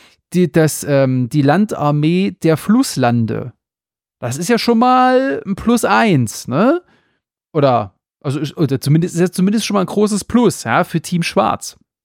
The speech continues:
Auf der anderen Seite, also nicht auf der anderen Seite, was wir zusätzlich sehen, ist ja zum Beispiel eine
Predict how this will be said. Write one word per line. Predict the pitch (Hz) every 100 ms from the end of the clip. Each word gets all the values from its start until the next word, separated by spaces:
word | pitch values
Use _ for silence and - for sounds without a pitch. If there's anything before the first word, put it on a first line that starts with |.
| _ _ _ _
Auf | 170 139
der | 151
anderen | 175 214 214 196
Seite, | 190 196 240 285 - - -
also | 147
nicht | 175
auf | 151
der | 123
anderen | 214 254 147
Seite, | 127 127 131
was | 147
wir | 165
zusätzlich | - 247 302 262 208 180
sehen, | 202 214 214
ist | 180
ja | 185
zum | - 185
Beispiel | 170 170 - 180 180 175 - - - - -
eine | 160 160 160 160 151 143 135 131 123 113